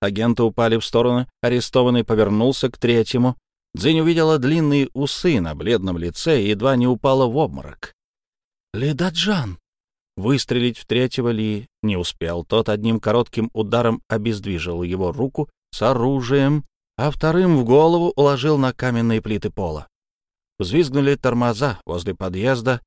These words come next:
остановилась легковая машина. Из нее выскочили два человека в одинаковых плащах. Вбежали в вестибюль и скрутили поднимавшегося с пола Ли.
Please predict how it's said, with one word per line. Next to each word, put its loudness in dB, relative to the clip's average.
остановилась 0
легковая 0
машина. -8
Из -2
нее 2
выскочили 0
два 0
человека 0
в 0
одинаковых -2
плащах. -6
Вбежали 0
в -2
вестибюль -2
и -2
скрутили -2
поднимавшегося -2
с -6
пола -2
Ли. -6